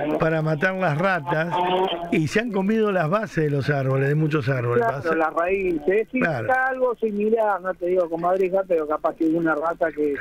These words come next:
Speaker 2: yo he visto por acá por la zona actúa en esto,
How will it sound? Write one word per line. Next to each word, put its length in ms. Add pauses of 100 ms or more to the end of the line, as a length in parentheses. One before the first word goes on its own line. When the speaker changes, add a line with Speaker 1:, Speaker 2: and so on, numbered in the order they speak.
Speaker 2:
yo 140
he 80
visto 340
por 180
acá 140
por 160
la 140
zona 380 (520)
actúa 520
en 100
esto, 320